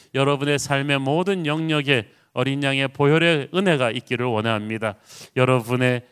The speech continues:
가정에, 회사, 사무실에, 여러분의 차 속에 어린 양의 보혈의 은혜가 항상 가득하기를 기도하십시오. 우리가 이제 약속의 땅을 앞두고 기도하며 나갈 때 저는 온 교회 위에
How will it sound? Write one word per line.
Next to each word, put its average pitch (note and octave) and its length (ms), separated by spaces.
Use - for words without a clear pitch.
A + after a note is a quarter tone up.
가정에, C3 720
회사, C3 300
사무실에, C3+ 800
여러분의 B2+ 460
차 D3+ 160
속에 C#3+ 480
어린 D3 300
양의 D3 220
보혈의 D3+ 420
은혜가 E3+ 300
항상 F#3 560
가득하기를 - 640
기도하십시오. C3+ 760
우리가 C#3+ 260
이제 C#3 240
약속의 C#3+ 500
땅을 C3 440
앞두고 C3 440
기도하며 C#3 560
나갈 B2+ 420
때 C3 200
저는 B2 320
온 D3 280
교회 D3 320
위에 C3+ 400